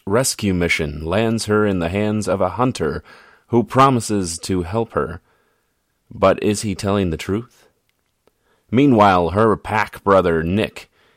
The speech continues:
is fervently trying to keep his fellow wolves alive as they're pitted against each other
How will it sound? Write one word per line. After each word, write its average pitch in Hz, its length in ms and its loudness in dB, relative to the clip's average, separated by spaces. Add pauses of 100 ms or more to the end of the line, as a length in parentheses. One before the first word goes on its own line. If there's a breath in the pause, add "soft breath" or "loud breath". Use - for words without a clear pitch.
(140)
is 82 320 -6
fervently 104 720 2
trying 107 480 0
to 90 140 -2
keep - 400 -6
his 92 220 -2
fellow 110 320 2
wolves 92 800 -2 (140)
alive 101 640 -2 (1000 soft breath)
as 87 280 -2
they're 85 180 2
pitted 107 480 -2
against 82 500 -4
each 80 220 -6
other 82 380 -4